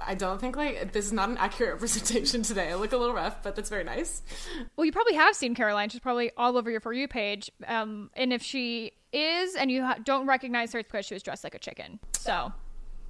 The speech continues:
Speaker 1: It, it happens, yeah. If you've seen a chicken in, like, a crop top, like a slutty chicken, <laughs> it's me.
Speaker 2: Um, we don't say slut, we say slurp.
Speaker 1: Slurp.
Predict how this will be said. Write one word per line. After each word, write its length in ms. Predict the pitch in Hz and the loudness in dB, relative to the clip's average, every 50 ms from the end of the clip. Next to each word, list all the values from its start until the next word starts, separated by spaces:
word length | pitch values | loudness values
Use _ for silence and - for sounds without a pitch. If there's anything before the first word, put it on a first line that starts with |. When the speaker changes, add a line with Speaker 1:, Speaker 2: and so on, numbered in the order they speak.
| - - - | -10 -10 -10
Speaker 1:
It, 240 | - 160 - - - | -10 -10 -10 -8 -8
it 80 | 202 | -8
happens, 560 | 190 180 170 151 - - 98 - - 185 - - | -6 -4 -6 -6 -6 -8 -10 -8 -8 -8 -8 -8
yeah. 220 | - 170 165 - - - - - - - - - - - | -8 -8 -8 -8 -8 -10 -10 -10 -10 -10 -10 -10 -10 -8
If 240 | 190 190 190 185 | -8 -8 -6 -4
you've 140 | 233 233 226 | -4 -2 -2
seen 180 | - 277 269 247 | 0 0 0 0
a 40 | - | -2
chicken 500 | - - - 170 165 185 190 214 233 220 | -4 -4 -4 -4 -4 -4 -4 -4 -2 -2
in, 100 | 202 196 | -4 -4
like, 120 | 190 185 | -4 -4
a 60 | 175 | -6
crop 300 | 175 - - - - - | -8 -8 -8 -8 -8 -8
top, 420 | - 190 185 190 208 220 233 - - - - 208 190 - - - - - - - - - - - | -6 -6 -4 -4 -4 -6 -6 -8 -10 -10 -10 -10 -10 -10 -10 -10 -10 -10 -10 -10 -10 -10 -8 -8
like 200 | 180 175 170 - | -6 -6 -6 -6
a 200 | 165 160 - - - - - - - - - - - - - - - - 190 | -6 -6 -6 -8 -8 -10 -10 -10 -10 -10 -10 -10 -10 -10 -10 -10 -10 -10 -6
slutty 380 | - - - 165 160 170 165 | -6 -6 -4 -4 -6 -6 -6
chicken, 380 | - 170 - - 180 196 220 220 | -8 -8 -8 -8 -8 -8 -8 -8
<laughs> 120 | 262 240 233 208 - - - - - - - - - - - - - - - - - - - - - - - - | -8 -8 -8 -10 -10 -10 -10 -10 -10 -10 -10 -10 -10 -10 -10 -10 -10 -10 -10 -10 -10 -10 -10 -10 -10 -10 -10 -8
it's 160 | 170 - - | -8 -8 -8
me. 220 | - 151 165 180 208 226 233 - - - - | -8 -8 -8 -8 -8 -10 -12 -12 -16 2 6
Speaker 2:
Um, 200 | 285 294 285 262 | 8 8 8 8
we 80 | 269 311 | 8 8
don't 180 | 330 359 359 | 8 8 8
say 140 | - 403 349 349 | 6 4 4 4
slut, 360 | - - 339 349 359 339 277 | 6 6 8 8 8 8 6
we 100 | 285 302 | 2 0
say 360 | - - 277 262 254 254 247 | 4 4 6 6 6 4 4
slurp. 460 | - - - 277 254 262 302 392 - - | 2 0 2 6 8 8 8 8 6 4
Speaker 1:
Slurp. 840 | 494 - - 427 381 - - - 605 - - - - - - 330 | -2 -2 0 0 0 2 10 10 12 12 12 10 8 10 10 6